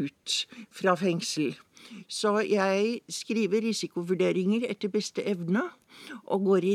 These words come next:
retten og redegjør for, eh, hva, hvordan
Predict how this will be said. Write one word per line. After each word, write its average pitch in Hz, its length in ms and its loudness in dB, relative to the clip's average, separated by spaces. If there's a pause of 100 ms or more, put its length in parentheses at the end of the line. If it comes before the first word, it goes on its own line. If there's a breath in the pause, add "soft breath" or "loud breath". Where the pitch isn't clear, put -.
retten - 580 -2 (320 loud breath)
og 208 240 4
redegjør 160 760 2
for, 247 300 4 (680 loud breath)
eh, 202 180 2
hva, 185 600 4
hvordan 196 500 4